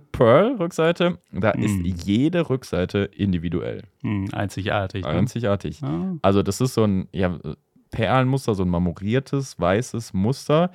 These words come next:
Speaker 1: Sieht auf
Speaker 2: Okay.
Speaker 1: jeden Fall schon schick aus, aber tatsächlich ist, soweit ich's überprüfen könnte, jede Rückseite unterschiedlich von Haus aus. Und das ist ja, sie haben sich die Frage gestellt, ne, wie kann man in,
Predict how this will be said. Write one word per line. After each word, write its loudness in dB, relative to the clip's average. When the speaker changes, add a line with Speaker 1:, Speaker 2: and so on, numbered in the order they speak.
Speaker 1:
Sieht 0
auf 2
Speaker 2:
Okay. 2
Speaker 1:
jeden 2
Fall 2
schon -2
schick -2
aus, 0
aber 2
tatsächlich -2
ist, -14
soweit -8
ich's -8
überprüfen -6
könnte, 0
jede 6
Rückseite 2
unterschiedlich 0
von -4
Haus 0
aus. 0
Und -6
das -2
ist -6
ja, 2
sie -2
haben 2
sich -6
die -12
Frage -2
gestellt, -6
ne, -2
wie -4
kann -4
man -2
in, 2